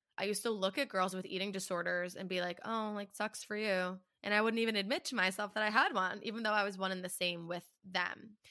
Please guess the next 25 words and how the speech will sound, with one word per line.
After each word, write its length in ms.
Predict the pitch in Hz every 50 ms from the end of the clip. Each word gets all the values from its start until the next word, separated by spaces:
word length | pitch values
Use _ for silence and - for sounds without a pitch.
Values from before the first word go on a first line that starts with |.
| - - - - - _
So 540 | - - 240 214 208 202 208 202 202 208 190 _ _ _ _ _
for 120 | - - -
anyone 240 | 220 233 262 269
who's 160 | 262 247 220 208
listening, 560 | 202 196 196 - 180 185 175 175 175 180 -
I'd 200 | - 190 190 185 -
say 180 | - 190 190
step 360 | 196 - - 202 202 202 -
one 160 | 202 190 185 185
is 140 | 185 180 -
commit 300 | - - 202 190 - -
to 100 | - 190
yourself 560 | 185 190 190 185 - - 175 175 175 175 - -
that 200 | 185 175 175 - -
you're 140 | - 185 185
at 100 | 185 175
least 200 | 196 202 - -
gonna 120 | 190 190 180
be 120 | 185 175 -
honest. 440 | 175 175 170 - - 190 190 - -
It's 160 | - - - 185
not 240 | 180 226 175 -
gonna 140 | - 220 220
be 140 | 214 254 269
pretty. 480 | - - 202 196 190 185 185 190 190